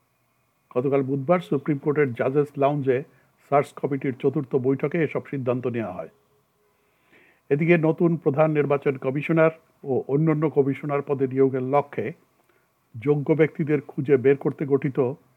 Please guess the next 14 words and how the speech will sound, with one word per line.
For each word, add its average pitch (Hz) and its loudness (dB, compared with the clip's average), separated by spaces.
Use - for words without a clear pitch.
অনুসন্ধান 139 -4
কমিটিতে 139 -2
কারা 151 6
কার 131 4
নাম 135 -2
প্রস্তাব 139 -4
করেছে 135 -4
তা 127 2
প্রকাশের 127 -2
দাবি 127 -2
জানিয়েছে 156 0
সুশাসনের 156 2
জন্য 135 -2
নাগরিক 131 0